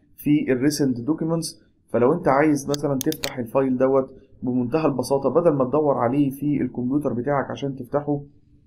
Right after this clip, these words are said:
بمنتهى البساطة أنت ممكن تفتحه، آه، أوتوماتيك بالشكل ده.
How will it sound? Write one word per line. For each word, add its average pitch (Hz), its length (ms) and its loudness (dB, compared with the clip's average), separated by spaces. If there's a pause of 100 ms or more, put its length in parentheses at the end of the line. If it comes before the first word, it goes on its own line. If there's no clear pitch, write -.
(240)
بمنتهى 131 460 0
البساطة 143 560 0 (260)
أنت 127 160 -2
ممكن 147 340 -2
تفتحه، 135 520 -4 (120)
آه، 120 300 0
أوتوماتيك 135 460 -4
بالشكل 123 800 -4
ده. 98 140 -6